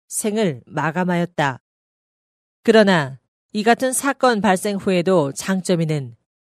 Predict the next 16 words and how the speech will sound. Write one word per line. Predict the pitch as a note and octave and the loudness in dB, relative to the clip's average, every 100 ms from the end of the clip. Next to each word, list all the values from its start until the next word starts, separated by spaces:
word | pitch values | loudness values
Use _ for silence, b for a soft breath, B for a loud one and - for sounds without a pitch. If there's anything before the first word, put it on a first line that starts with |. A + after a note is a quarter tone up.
| _ _ | _ _
여전히 | F#3+ G3 G#3+ A3+ G3 D3 | 0 2 4 4 0 -2
그의 | - G#3+ A#3 | 0 0 2
계획을 | A#3 G#3 G3 G3 E3+ C#3+ | 4 4 4 2 2 -2
굽히지 | - F3 G3 F3+ F#3 | -8 -6 -4 -2 -2
않고 | E3+ - D#3+ C3+ - _ _ _ _ _ | -2 -2 -4 -4 -10 _ _ _ _ _
해군 | - A#3+ B3+ B3 | -4 -2 -2 -2
사령원 | B3+ A#3 G#3 F#3+ F#3 C#3 B2 _ | 0 0 2 2 0 -2 -10 _
스원성과 | - - A#3+ G#3 F3+ G3 F3 E3 C3+ D3+ - _ _ _ _ | -6 -2 2 2 2 0 -2 0 -2 -4 -12 _ _ _ _
정치위원 | - A3 A3 C4 A#3+ G#3 G#3+ F#3+ C#3+ - | -2 0 0 0 0 2 4 2 0 0
양화이칭, | F#3 G3 G3+ F#3 G3 F3+ - F3 D3 B2 C3+ _ _ _ _ _ | 2 2 0 -2 -2 -4 -6 -6 -8 -10 -20 _ _ _ _ _
그리고 | - A3+ G#3+ A3+ D3 A#2+ _ _ | -2 2 6 6 4 -4 _ _
베이하이 | - A3+ B3 A#3+ A#3 A3 | -2 0 0 -2 0 0
함대 | A3 F#3 F#3+ F3 D3+ | -2 -2 0 0 0
사령원 | - F#3+ F#3 F3 E3 D#3+ | 0 2 2 0 -2 -2
및 | E3 - _ _ _ - | -6 -8 _ _ _ -6
정치위원 | G#3 G#3 G#3+ A#3 G#3 G3+ G3 D3+ | -4 -2 -2 -2 0 2 2 0